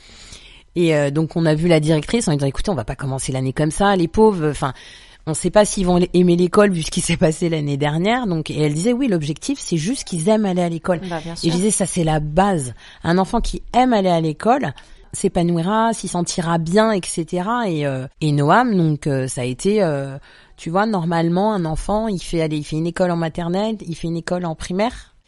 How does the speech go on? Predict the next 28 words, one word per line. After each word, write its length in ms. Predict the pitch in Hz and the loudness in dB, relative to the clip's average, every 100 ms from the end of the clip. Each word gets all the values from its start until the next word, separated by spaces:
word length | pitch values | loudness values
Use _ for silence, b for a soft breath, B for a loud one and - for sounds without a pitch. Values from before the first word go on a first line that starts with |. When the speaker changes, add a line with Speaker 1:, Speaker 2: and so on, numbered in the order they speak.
| _ | _
Speaker 1:
il 60 | 156 | -6
fait 100 | 180 | -2
une 60 | 175 | 0
école 220 | 185 180 | 2 0
au 60 | |
collège 440 | 160 170 208 220 180 | 2 2 2 2 0
et 160 | 160 151 | 0 0
une 140 | 170 | 0
école 260 | 165 185 180 | 0 2 2
au 60 | |
lycée. 400 | 170 175 - 294 b b b b | 0 -2 -2 -2 b b b b
Donc, 240 | 151 156 160 | -2 0 2
allez, 240 | 165 143 - - - | 0 -2 -8 -20 -6
par 160 | - 170 | 0 2
rapport 220 | 170 190 | 2 0
au 60 | 180 | 0
parcours 340 | 175 - 185 | -4 -6 -4
de 80 | 175 | 0
Noam, 240 | 165 196 | 0 0
on 60 | 165 | -2
va 100 | 147 | -2
dire 160 | 160 165 | -4 -8
qu'il 140 | 160 | -6
devrait 260 | 156 147 160 | -4 -2 -4
être 120 | 151 | -6
à 80 | 143 | -8
trois 340 | - 175 170 | -4 -4 -2
établissements. 680 | 160 156 147 151 - 214 | -4 -4 -6 -8 -4 -2